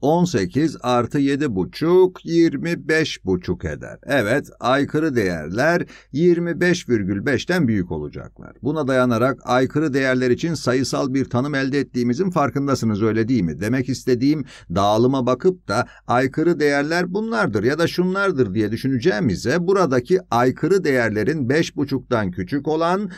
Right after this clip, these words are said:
buradaki iki adet bir olduğunu söyleyebiliriz. Evet, beş buçuktan küçük olanlar sadece bunlardır. Beş buçuğu işaretleyecek olursak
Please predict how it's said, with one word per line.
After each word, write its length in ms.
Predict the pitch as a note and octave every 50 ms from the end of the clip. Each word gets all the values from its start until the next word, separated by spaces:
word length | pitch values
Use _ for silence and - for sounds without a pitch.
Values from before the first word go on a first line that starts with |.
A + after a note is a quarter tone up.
| - _
buradaki 580 | - C4 A#3+ G#3+ E3+ C#3+ G#2+ A#2+ G#2+ - - D#3+
iki 380 | - - G2+ F#2+ F2+ - E3+ -
adet 520 | - E2+ F2 E2+ F2+ F2 F2 - _ -
bir 160 | E3 A3 F#3+
olduğunu 440 | C3+ G2 F2 F2 F2 F#2+ C3 F#3 F3+
söyleyebiliriz. 800 | F3+ - F#2+ - E2+ A#2+ D3 - - - - - - - - - -
Evet, 340 | - B2 C#3 C#3+ C#3 C#3+ - - - - _
beş 280 | - F#3 F#3+ E3+ - -
buçuktan 140 | A#2+ - - F#2 F2 - F#2+ F2+ F2+ F2+
küçük 300 | - - C#3 F3+ F3+ -
olanlar 440 | G2 F2 D#2+ D#2+ E2+ A2+ D#3+ F#3 F3+
sadece 600 | - - F#3 G3+ G#3 F#3 E3 F3+ F3+ A3 G3+ F3
bunlardır. 640 | F#3 F3 A#2+ G2 E2+ D#2 D2+ C#2 A#1+ B1+ - - _ _ - - - -
Beş 400 | - D#3 G3+ G#3 G3+ F#3 F3+ -
buçuğu 520 | D#3+ D#3 C3+ A#2+ - - D3 D#3 F3 G#3+ G#3+
işaretleyecek 880 | F3+ F3 - F3 D#3 D#3 D3+ D3+ D3 - C#3+ C#3+ B2+ C#3 C3+ B2 C3
olursak 580 | B2+ B2 A#2 A2 F#2 F2 - D3+ D3+ D#3 D3